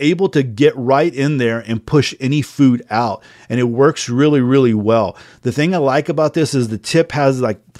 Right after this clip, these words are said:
I don't know, like, little fuzzy tip or whatever, right? Uh, and then, but you're able to, to bend it. So in order to get back to your, like, really back teeth there, you're able to, to bend the tip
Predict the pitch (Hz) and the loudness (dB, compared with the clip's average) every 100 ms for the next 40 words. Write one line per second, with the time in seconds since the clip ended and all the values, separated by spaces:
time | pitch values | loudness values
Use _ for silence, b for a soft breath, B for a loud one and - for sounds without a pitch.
0 | B - 123 117 120 123 110 131 131 117 | B -4 -2 0 0 -2 -4 0 0 0
1 | - 131 127 120 139 120 113 110 113 110 | 0 0 0 -2 -4 -4 -4 -2 2 2
2 | 110 110 107 113 127 B B B - 120 | 2 2 2 0 -2 B B B -4 -2
3 | 117 101 127 131 127 113 131 156 143 160 | -2 -2 -2 0 0 -2 -4 0 0 0
4 | 170 131 113 - 104 135 107 127 131 110 | 0 -2 -2 -16 -4 -4 0 0 0 -4
5 | 95 B B B - 151 135 131 131 135 | -8 B B B -2 2 4 2 -4 -2
6 | 139 156 151 131 135 113 131 131 - - | 0 0 -2 0 -2 0 -4 -4 -10 -2
7 | 135 127 127 120 117 117 107 104 120 107 | 0 2 0 0 0 2 0 -6 -10 -12
8 | - 123 143 151 139 120 107 127 123 113 | -6 0 2 4 2 0 -2 -2 -2 -6
9 | - - 151 151 - 113 110 104 B B | -10 -2 0 0 -4 -2 -2 -4 B B
10 | B B 127 135 143 139 143 135 127 - | B B 0 2 2 0 0 0 0 -4
11 | 120 101 139 151 139 123 - 185 143 123 | -6 2 2 2 0 -2 -2 0 0 -2